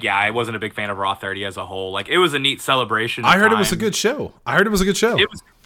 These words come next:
Speaker 1: it was good. I, it's just one of those things where it was like, man, we had, I watched all of it, and by, like, eight thirty, we had had two matches, kind of.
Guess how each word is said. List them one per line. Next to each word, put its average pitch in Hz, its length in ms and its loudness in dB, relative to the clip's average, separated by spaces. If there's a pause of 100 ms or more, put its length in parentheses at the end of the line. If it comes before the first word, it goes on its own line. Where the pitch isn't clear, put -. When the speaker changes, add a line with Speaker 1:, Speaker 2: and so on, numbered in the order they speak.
(120)
Speaker 1:
it 294 100 4
was 254 200 4
good. 160 380 2
I, 170 100 2
it's 185 100 0
just - 120 -8
one 202 100 0
of 175 60 2
those 143 100 -6
things 143 200 -6
where 143 100 0
it 123 60 -4
was 123 120 -8
like, 120 240 0
man, 139 560 -2
we 131 220 -4
had, 131 480 2 (760)
I 131 160 4
watched 143 760 4 (240)
all 131 320 4
of 110 100 -2
it, 110 300 -6 (260)
and 127 160 -2
by, 123 160 4
like, 123 300 2
eight 131 240 -2
thirty, 127 340 -2
we 123 180 -4
had 117 120 -2
had 117 580 0 (640)
two 143 320 -4
matches, 139 480 0
kind 113 400 -4
of. 143 220 -8